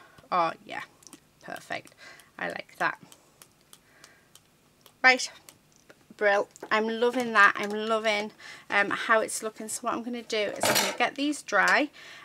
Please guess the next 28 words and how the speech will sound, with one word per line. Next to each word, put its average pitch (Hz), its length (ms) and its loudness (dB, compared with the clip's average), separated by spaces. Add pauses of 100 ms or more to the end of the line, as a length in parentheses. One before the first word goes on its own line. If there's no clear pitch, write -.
(100)
um, 208 340 2 (140)
and 208 220 0
then 196 360 -2
we'll 208 160 -6
come 214 260 -12
in 202 220 -6
with 190 140 -16
the 196 80 -12
souffle 185 640 -8 (120)
and 208 320 -2 (100)
add 240 160 -4
our 269 140 -2
embellishment. 294 640 -2
So 220 100 0
I'll 220 140 2
be 220 100 -8
back - 240 -10
in 240 60 -6
a 240 40 -10
second. 190 480 -12 (300)
Okay, 196 440 -8
so 196 540 -6
I 196 320 -10
am 185 280 -6
back. 185 360 -4
We're - 180 -10
all 196 580 -4 (160)
done. 180 380 -4